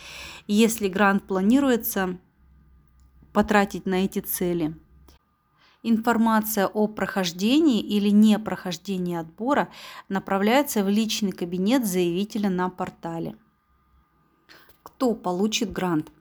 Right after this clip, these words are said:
После проведения отбора победителей включат в перечень грантополучателей,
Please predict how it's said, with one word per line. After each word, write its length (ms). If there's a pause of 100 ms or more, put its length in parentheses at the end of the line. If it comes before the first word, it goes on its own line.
(440)
После 260
проведения 800
отбора 760
победителей 760
включат 800 (540)
в 140
перечень 640
грантополучателей, 1300